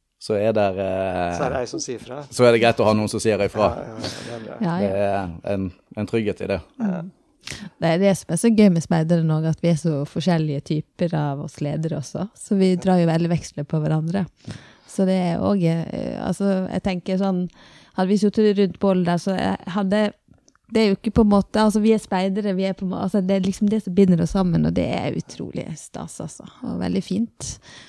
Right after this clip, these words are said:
Speaker 3: Man får liksom utvidet horisonten litt på,
Speaker 1: Mm.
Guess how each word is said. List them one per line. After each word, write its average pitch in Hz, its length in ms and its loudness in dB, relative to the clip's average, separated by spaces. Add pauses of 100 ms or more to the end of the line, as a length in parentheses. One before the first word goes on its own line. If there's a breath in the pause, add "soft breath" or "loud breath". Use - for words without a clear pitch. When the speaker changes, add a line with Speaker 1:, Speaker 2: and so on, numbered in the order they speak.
(140)
Speaker 3:
Man 185 120 -4
får 196 220 -2
liksom 180 240 -6
utvidet 156 640 -6
horisonten 170 680 -6
litt - 320 -12 (240)
på, 180 80 -6
Speaker 1:
Mm. 170 300 -6